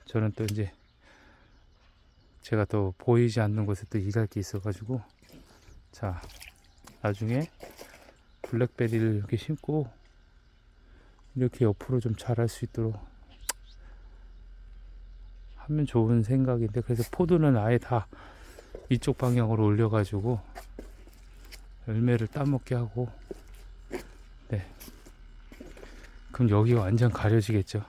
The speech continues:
요 전면이. 그리고 이 측면, 요 측면 쪽에 또 이제 블랙 슈퍼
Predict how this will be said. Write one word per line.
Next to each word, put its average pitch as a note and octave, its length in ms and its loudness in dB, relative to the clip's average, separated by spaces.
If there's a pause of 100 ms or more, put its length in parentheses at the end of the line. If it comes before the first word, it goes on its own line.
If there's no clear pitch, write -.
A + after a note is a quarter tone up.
(180)
요 G2 100 -4
전면이. G2+ 500 0 (1200)
그리고 G#2+ 340 -2
이 G2 80 0 (100)
측면, D#3 400 2 (1800)
요 A#2+ 60 2
측면 D#3 480 2
쪽에 B2+ 340 -6 (120)
또 E3+ 240 0 (320)
이제 A#2 120 4
블랙 B2 440 2 (280)
슈퍼 C3 420 0